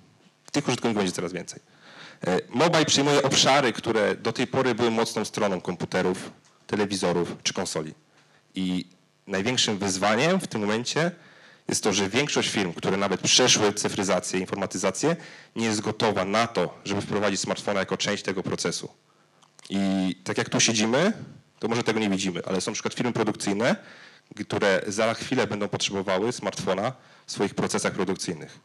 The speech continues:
I wdrożenie tego zajmie bardzo dużo czasu i będzie kosztowało ich bardzo dużo pieniędzy. Jeżeli jesteśmy już przy biznesie,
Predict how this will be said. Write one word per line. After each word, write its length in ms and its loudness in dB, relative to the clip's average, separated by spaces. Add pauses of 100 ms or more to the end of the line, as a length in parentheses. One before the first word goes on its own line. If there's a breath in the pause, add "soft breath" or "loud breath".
(200)
I 360 -2
wdrożenie 420 0
tego 320 0 (380 loud breath)
zajmie 280 -2
bardzo 260 -4
dużo 160 -2
czasu 300 -2
i 20 -8
będzie 180 -4
kosztowało 360 -6
ich 60 -10
bardzo 160 -8
dużo 140 -10
pieniędzy. 420 -12 (960 soft breath)
Jeżeli 160 2
jesteśmy 280 2
już 100 2
przy 140 2
biznesie, 420 0